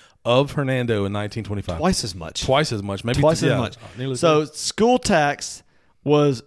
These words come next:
Speaker 2: nine thousand seven hundred twenty-one dollars and thirty-nine cents, and the general fund tax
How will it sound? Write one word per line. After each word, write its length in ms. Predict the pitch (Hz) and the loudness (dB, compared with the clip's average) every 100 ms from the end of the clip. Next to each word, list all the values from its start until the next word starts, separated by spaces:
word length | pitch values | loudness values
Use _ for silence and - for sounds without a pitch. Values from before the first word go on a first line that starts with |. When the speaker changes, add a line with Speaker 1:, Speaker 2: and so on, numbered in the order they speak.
| - | -8
Speaker 2:
nine 380 | 135 151 196 196 | -2 0 0 0
thousand 480 | 185 170 170 156 147 | 0 2 0 -4 -4
seven 280 | 175 170 160 | -2 0 -2
hundred 240 | 170 160 | -4 -4
twenty-one 360 | - 151 160 160 | -2 0 0 0
dollars 300 | 147 151 135 | 0 0 -2
and 80 | 135 | -2
thirty-nine 320 | 139 139 139 | -2 -2 -6
cents, 340 | - 104 - - - - - | -8 -12 -12 -20 -20 -12 -6
and 120 | 139 | -4
the 60 | 135 | -4
general 500 | 107 165 220 202 160 | 0 2 2 2 0
fund 320 | - 147 135 | -2 -2 -2
tax 460 | 131 120 117 - | -2 -2 -4 -10